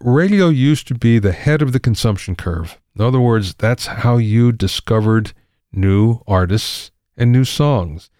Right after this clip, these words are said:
Now it's at the end of the consumption curve. In fact, what's happening is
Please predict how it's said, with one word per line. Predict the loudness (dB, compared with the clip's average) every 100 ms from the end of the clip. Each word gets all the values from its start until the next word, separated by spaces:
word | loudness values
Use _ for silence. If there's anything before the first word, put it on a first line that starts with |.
| _ _ _
Now | -2 0
it's | 0
at | -2
the | -2 -2
end | -2 0 2
of | 0
the |
consumption | -2 -2 -2 -2 -4 -6 -6
curve. | -4 -4 -6 -10 -18 _ _ _ -20
In |
fact, | -4 -2 0
what's | -2 0
happening | 0 0 2 0
is | 0 0 0 0